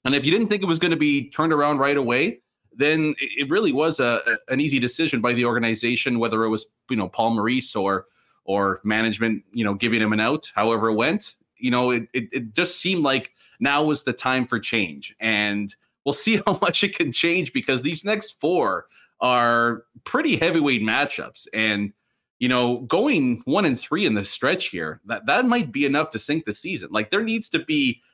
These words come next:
kind of an immediate jolt of energy given to the team here and there's, you know, there's a few major issues that need to be rectified. And I don't know how that gets done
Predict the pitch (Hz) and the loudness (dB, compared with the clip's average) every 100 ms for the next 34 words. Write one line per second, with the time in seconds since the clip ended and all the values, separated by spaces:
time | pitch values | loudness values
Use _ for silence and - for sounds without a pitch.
0 | _ - 170 147 147 139 151 196 170 143 | _ 0 2 4 2 4 2 2 2 2
1 | 131 123 151 175 180 127 135 175 127 107 | 0 -2 2 2 2 2 2 2 0 0
2 | 107 104 _ _ - 131 143 131 131 113 | -2 -4 _ _ -4 0 2 2 0 -2
3 | - 208 262 131 104 101 98 _ _ - | 0 0 2 2 2 2 -2 _ _ -4
4 | 135 190 220 208 - - 139 147 147 139 | 0 2 2 0 -2 -4 0 2 2 2
5 | 262 370 - - 202 143 147 190 143 123 | 0 0 -4 -2 0 2 2 2 2 2
6 | 165 - 113 110 107 135 165 127 110 104 | 0 0 0 0 0 -2 -2 -2 0 0
7 | 147 - - 101 95 92 - _ _ _ | 0 -2 -2 0 0 -2 -8 _ _ _
8 | - 120 117 117 - 139 175 226 202 185 | -4 0 2 0 0 0 2 2 2 0
9 | 165 131 160 147 135 117 127 110 113 139 | 2 2 2 2 0 0 -2 -2 0 2
10 | 135 92 85 | 2 -2 -8